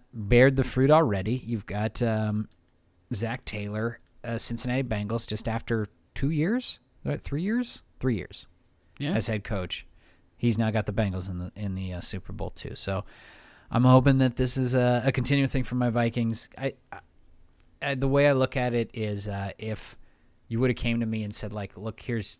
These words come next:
Speaker 1: your options for the ne-, Vikings' next head coach. It's the young offensive-minded cord-, you know, quarterback, pro-, you know, previous quarterback offensive coordinator guy, uh, from that area who's supposed to be very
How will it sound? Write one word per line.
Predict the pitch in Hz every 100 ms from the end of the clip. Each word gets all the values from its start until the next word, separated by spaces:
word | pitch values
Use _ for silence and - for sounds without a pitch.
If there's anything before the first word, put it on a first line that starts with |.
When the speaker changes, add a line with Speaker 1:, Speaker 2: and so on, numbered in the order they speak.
| -
Speaker 1:
your | 120 107 98
options | 104 104 - 101 95
for | - 101
the | 95 98
ne-, | 98
Vikings' | 101 104 107 98
next | 101 98 -
head | 92 -
coach. | 95 87 -
It's | 95 -
the | 101
young | 107 110 107
offensive-minded | 104 - 110 104 104 95 101 101 101 101 95
cord-, | - 113 101 - _ -
you | 127
know, | 104 101 - - - -
quarterback, | - 147 143 120 120 120 117 - - - - -
pro-, | - 156 123 120
you | 120
know, |
previous | 120 165 147 -
quarterback | - 127 117 107 110
offensive | 107 107 98 90
coordinator | - 101 92 92 90
guy, | 90 87 87 90 - - - - _ -
uh, | 110 101 98 95 - _
from | - - 127 123 123
that | 120 120 120
area | 127 120 120 117
who's | 104 117 117 107
supposed | - - 117 110 -
to |
be | 104 110
very | 98 95 107 101 101 98